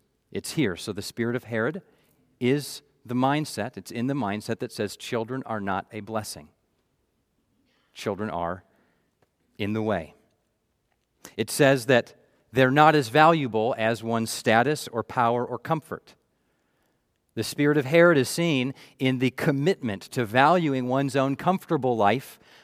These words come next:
over the actual life of another. This is the mindset that led to the infanticide of Bethlehem, and this is the mindset that leads to many abortions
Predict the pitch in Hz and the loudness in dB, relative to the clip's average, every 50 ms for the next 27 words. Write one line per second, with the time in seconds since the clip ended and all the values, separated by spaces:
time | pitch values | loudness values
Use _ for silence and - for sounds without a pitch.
0 | _ _ _ _ _ _ - 151 180 196 196 131 135 135 123 110 123 127 131 131 | _ _ _ _ _ _ 4 8 8 8 8 6 2 0 0 2 2 0 2 2
1 | 143 135 - - - - 151 139 131 113 113 113 117 120 - - - - 123 107 | 0 0 0 -2 -6 -6 -4 -4 -2 2 2 2 2 2 -2 -8 -4 -4 -2 0
2 | 113 117 131 147 156 123 101 80 - _ _ _ _ _ _ _ _ _ _ _ | 0 2 4 2 2 2 0 -6 -8 _ _ _ _ _ _ _ _ _ _ _
3 | _ _ _ _ _ _ _ _ _ _ _ _ _ _ _ _ _ _ 117 127 | _ _ _ _ _ _ _ _ _ _ _ _ _ _ _ _ _ _ -2 0
4 | - 170 147 - 160 143 131 123 131 147 160 - - 160 156 185 - - - _ | 0 0 0 0 2 2 4 4 2 2 0 0 2 2 2 2 2 -2 -12 _
5 | _ _ _ _ 123 127 127 - - _ _ _ _ - 117 120 123 135 151 131 | _ _ _ _ 2 2 2 2 -6 _ _ _ _ -10 -2 4 4 4 4 4
6 | - 147 131 135 131 123 110 - - - 120 123 131 - 156 139 - - 156 135 | -2 -4 -2 0 0 0 0 -2 -4 -2 -2 -2 -2 -2 -6 -8 -2 0 2 2
7 | 135 147 160 135 127 113 117 127 120 113 - - 110 101 101 107 156 180 - _ | 2 2 0 -2 -6 -2 0 0 0 0 0 -6 -8 -6 -4 -6 -6 -8 -14 _
8 | _ _ - _ _ - 117 123 135 139 - 170 147 120 160 147 139 135 131 127 | _ _ -20 _ _ -4 -2 0 0 0 0 -2 -2 0 0 0 2 2 2 2
9 | 147 160 160 - - 139 135 - 139 120 - _ _ _ _ _ _ - 120 123 | 2 0 -2 -2 -4 -4 -4 -4 -6 -8 -8 _ _ _ _ _ _ -6 -2 0
10 | 123 127 120 - - - 135 120 123 127 127 131 135 117 113 104 113 117 113 - | 0 0 0 -4 -6 -4 0 0 0 2 0 0 -2 -4 -6 -4 -4 -4 -4 -4
11 | - 117 113 104 - - | -6 -8 -8 -8 -10 -14